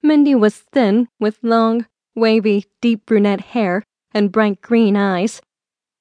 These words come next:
She contrasted deeply with her friend Sally, who seemed to be a washed-out version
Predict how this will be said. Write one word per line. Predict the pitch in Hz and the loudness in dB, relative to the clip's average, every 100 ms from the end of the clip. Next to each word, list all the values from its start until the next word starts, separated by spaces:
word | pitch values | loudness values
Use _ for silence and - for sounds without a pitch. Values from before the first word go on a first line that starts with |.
| _ _ | _ _
She | - 311 | -6 -6
contrasted | - 330 311 - 285 - 269 208 | -4 -2 -2 0 -2 -2 -4 -2
deeply | 277 277 220 190 | -2 -2 0 0
with | 196 226 | 0 0
her | 208 | -4
friend | - 214 208 | 0 0 0
Sally, | - 247 233 190 202 - _ _ _ _ 262 | -2 -2 0 0 -2 -6 _ _ _ _ -4
who | 240 | -2
seemed | - 277 262 | 0 0 2
to | 214 | 0
be | 220 | 2
a | 208 | 0
washed-out | 202 226 220 - 247 254 214 | 2 0 -2 -4 -2 -2 -2
version | 202 185 196 190 | -2 0 -2 -4